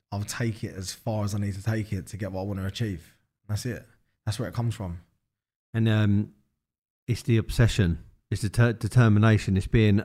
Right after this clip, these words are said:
Speaker 2: unreasonable with limitations. It's just about, if it's possible, if it's humanly possible, I'm gonna go out and then I'm gonna do it.
Speaker 1: Said I'm gonna do it now. So I'm, I ain't gonna say I'm gonna do it and then just give in,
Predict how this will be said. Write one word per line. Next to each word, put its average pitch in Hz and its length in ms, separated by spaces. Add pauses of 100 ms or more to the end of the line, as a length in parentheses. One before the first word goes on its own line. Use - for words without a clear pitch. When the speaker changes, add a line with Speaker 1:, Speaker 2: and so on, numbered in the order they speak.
Speaker 2:
unreasonable 104 760
with 98 400
limitations. 107 800
It's 98 140
just 107 180
about, 101 500 (840)
if 113 160
it's 107 120
possible, 135 540
if 107 80
it's - 100
humanly 123 340
possible, 117 500
I'm 110 160
gonna 104 140
go 104 100
out 98 140
and 95 100
then 92 100
I'm 95 160
gonna 85 160
do 82 160
it. 76 180
Speaker 1:
Said 190 180
I'm 175 100
gonna 170 160
do 175 140
it 156 100
now. 113 220 (800)
So 135 120
I'm, 147 140
I 151 120
ain't 180 80
gonna 170 100
say 170 140
I'm 147 160
gonna 143 160
do 147 160
it 110 180
and 127 100
then 131 180
just 120 180
give 135 180
in, 90 280